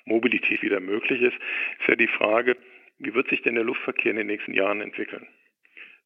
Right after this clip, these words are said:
Was wir prognostizieren ist, dass es dauern wird, bis tatsächlich das Luftverkehrsaufkommen wieder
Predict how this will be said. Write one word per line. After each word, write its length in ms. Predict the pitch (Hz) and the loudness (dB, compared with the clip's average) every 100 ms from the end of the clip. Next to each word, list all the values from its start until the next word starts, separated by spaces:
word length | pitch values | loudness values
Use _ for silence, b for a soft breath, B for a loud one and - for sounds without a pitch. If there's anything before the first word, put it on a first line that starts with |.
| - | -6
Was 200 | 104 127 - | -2 -2 2
wir 160 | 135 | 0
prognostizieren 1000 | 131 - 127 117 - - - - 135 143 | 2 -2 0 0 -2 -4 -4 -2 -2 -4
ist, 260 | 147 139 - - b b b _ | -4 -6 -6 -14 b b b _
dass 140 | - 117 | -2 0
es 100 | - - - _ | -2 -8 -10 _
dauern 420 | 104 120 120 107 | 2 4 2 0
wird, 300 | 98 - - - - _ - | -6 -6 -6 -8 -14 _ -2
bis 140 | 95 - - - _ b b | -2 -2 -8 -10 _ b b
tatsächlich 800 | - 101 - 98 - 107 101 - - B B B - | -8 -4 0 2 4 4 4 2 0 B B B -2
das 140 | 107 | -2
Luftverkehrsaufkommen 1200 | 120 - 123 - - 117 113 - 104 95 92 92 | -2 0 0 0 0 0 -2 -4 -4 -4 -6 -6
wieder 400 | 101 101 101 98 | -4 0 2 0